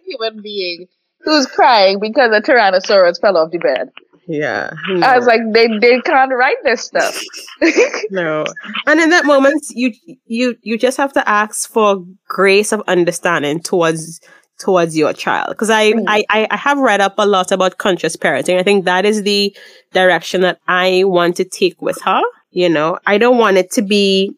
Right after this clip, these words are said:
Speaker 2: a dictatorship. I mean, she
Speaker 1: Mm-hmm.
Speaker 2: can't, like, do whatever she wants.
Speaker 1: Of course
Speaker 2: You
Speaker 1: not,
Speaker 2: know,
Speaker 1: yeah.
Speaker 2: there are always boundaries. But I do, you know, like I told, I told my mom, 'cause we were having this conversation about, um, I said how I want to give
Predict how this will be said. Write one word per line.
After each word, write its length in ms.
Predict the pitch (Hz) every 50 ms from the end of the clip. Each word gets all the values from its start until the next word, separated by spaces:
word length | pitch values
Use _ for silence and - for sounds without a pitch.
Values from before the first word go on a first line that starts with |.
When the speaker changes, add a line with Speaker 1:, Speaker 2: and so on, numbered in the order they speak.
| _ _ -
Speaker 2:
a 80 | 220 214
dictatorship. 800 | - 214 196 - - - - - - - - - - - - - _ _ _ _ -
I 100 | 294 311
mean, 320 | 311 330 320 302 285 202
she 140 | 190 214 185
Speaker 1:
Mm-hmm. 60 | 175 175
Speaker 2:
can't, 260 | 381 370 370 359 330
like, 220 | 320 285 262 202 160
do 140 | - 247 240 240 233 233 233 233
whatever 340 | 208 220 196 - 175 - -
she 120 | - - 233
wants. 380 | 170 151 180 208 175 - -
Speaker 1:
Of 120 | 214 233 220 -
course 280 | - 240 196 190 202
Speaker 2:
You 60 | 208 208
Speaker 1:
not, 80 | - -
Speaker 2:
know, 100 | 185 -
Speaker 1:
yeah. 200 | 151 143 117 - -
Speaker 2:
there 140 | 214 196
are 60 | 185 -
always 440 | 208 196 190 202 214 220 208 196 - - - - - - -
boundaries. 840 | 175 170 185 208 214 240 269 277 254 226 190 156 131 139 160 165 - _ - - - _
But 120 | - 254 277
I 100 | 277 285
do, 540 | 214 233 285 320 349 349 349 339 320 294 - -
you 180 | - 233 240 233
know, 200 | 226 214 190 180
like 200 | 165 196 214 -
I 60 | 240
told, 480 | 220 - - 277 254 233 220 220 214 214 - _ -
I 160 | 196 202 202
told 420 | 196 - - 233 214 208 208 202
my 160 | 196 190 185
mom, 500 | 185 196 202 226 269 254 208 190 180 180 190
'cause 280 | - - 196 185 -
we 80 | 190 190
were 60 | 175 185
having 300 | 196 190 180 175 175 185
this 100 | 190 -
conversation 760 | - 202 180 165 160 165 - - 156 156 - - 147 151
about, 300 | 170 170 170 170 165 -
um, 460 | - 165 160 - - - - - - - _ _ _ _ _ _ - - -
I 40 | 220
said 140 | - 247 233
how 540 | 233 208 208 226 214 208 202 196 196 196 - _ - - - - - - _ - - -
I 160 | 220 269 294
want 240 | 294 294 285 285 285
to 100 | - 311
give 280 | 233 208 226 233 233